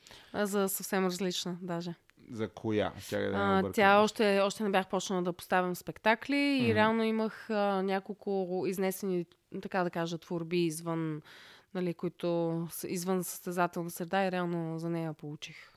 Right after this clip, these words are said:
Speaker 1: награда.
Speaker 2: Мгм. Окей, добре. И хванала си се, нали, спектакли да правиш, които, нали, а, някои от тях си играх по няколко пъти, това си го
Speaker 1: М.
Speaker 2: спомням много ясно и така нататък.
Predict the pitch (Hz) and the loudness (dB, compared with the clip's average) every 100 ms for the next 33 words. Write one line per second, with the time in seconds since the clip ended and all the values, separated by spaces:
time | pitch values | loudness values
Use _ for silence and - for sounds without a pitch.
0 | 185 170 107 95 95 98 92 127 143 101 | -6 -2 -2 -2 -2 -2 -4 -8 -10 -8
1 | 87 - 65 50 - - - _ - - | -8 -6 -8 -6 -10 -14 -18 _ -20 -20
2 | _ - 127 147 - 135 - 139 131 117 | _ -4 0 0 -2 -12 -2 0 2 0
3 | 123 - 131 123 123 113 - 107 107 104 | -2 -4 -6 -4 -4 -6 -12 -10 -8 -6
4 | 117 104 - 85 82 - 101 98 107 104 | -8 -10 -8 -8 -8 -10 -12 -10 -8 -4
5 | 104 107 104 107 - 104 101 98 - 101 | -2 -2 -2 -4 -4 -4 -4 -4 -6 -8
6 | 101 - 98 95 - 98 92 87 - - | -10 -8 -8 -8 -8 -10 -10 -12 -18 -12
7 | 98 98 110 104 104 - 95 185 180 180 | -10 -8 -8 -6 -6 -10 -6 -2 -2 -2
8 | 165 165 185 196 196 196 - 95 - - | -2 -4 -4 -6 -6 -6 -4 -4 -6 -12
9 | - - 92 95 - - - - | -12 -12 -10 -10 -10 -12 -12 -6